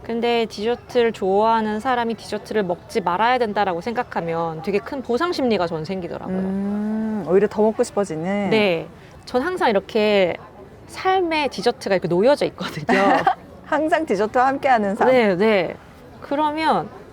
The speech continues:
Speaker 1: 정말 먹고 싶은 만큼만 먹고 안 먹게 돼요.
Speaker 2: 아, 왜냐면 항상 있으니까.
Speaker 1: 네, 네. 그리고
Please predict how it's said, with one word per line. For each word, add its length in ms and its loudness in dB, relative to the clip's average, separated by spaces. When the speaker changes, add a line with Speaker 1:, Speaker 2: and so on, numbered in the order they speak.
Speaker 1:
정말 240 0
먹고 400 0
싶은 440 -4
만큼만 880 -2
먹고 560 2
안 140 -2
먹게 220 -4
돼요. 200 -10
Speaker 2:
아, 160 -6
왜냐면 260 0
항상 280 0
있으니까. 560 -6
Speaker 1:
네, 300 4
네. 200 2
그리고 580 0